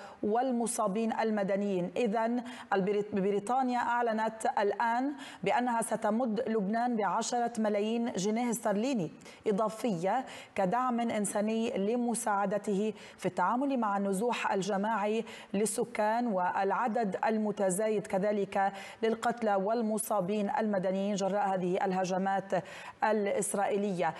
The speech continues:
بالعودة إليك، آه، ويليام، يعني الحديث، آه، وكما ذكرت قبل قليل يتزايد حول ال-، الحصار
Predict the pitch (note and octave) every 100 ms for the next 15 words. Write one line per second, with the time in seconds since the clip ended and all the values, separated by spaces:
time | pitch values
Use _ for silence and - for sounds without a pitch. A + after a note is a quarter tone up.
0 | - - - G3+ G#3 A3+ C4+ A#3 G3+ G3+
1 | B3+ A#3 A3+ G3 F#3 F#3 - F3+ F3 F3
2 | A#3 A3+ F#3+ F#3+ - - - G3+ F#3 G3
3 | A3 G#3+ A3 G3 A#3+ D4 - A3+ G#3 G3
4 | F#3+ G3 G3 A3 G#3+ G#3 G#3 A#3 A3 -
5 | F#3+ G3+ G3 G#3 F#3+ G#3+ G#3 G3 G3+ F#3+
6 | A3 A3 G#3 - A#3+ A3+ F#3+ F#3 F3+ -
7 | - - G3 G3 G3+ F#3+ G#3+ - A#3+ A#3